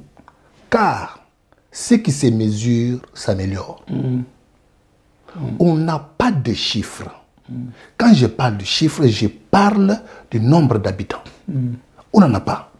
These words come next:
Speaker 1: Quand on parle des élections, on parle, on voit le nombre d'habitants,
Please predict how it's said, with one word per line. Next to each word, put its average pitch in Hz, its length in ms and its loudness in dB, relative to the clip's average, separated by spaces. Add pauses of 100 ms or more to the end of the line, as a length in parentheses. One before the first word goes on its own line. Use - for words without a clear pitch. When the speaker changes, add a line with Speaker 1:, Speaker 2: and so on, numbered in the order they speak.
(960)
Speaker 1:
Quand 294 240 2
on 147 100 0
parle 156 200 -4
des 113 180 -4
élections, 104 480 -6
on 107 160 -4
parle, 139 300 -8 (160)
on 113 120 0
voit 143 120 2
le 123 100 0
nombre 113 240 -4
d'habitants, 104 400 -6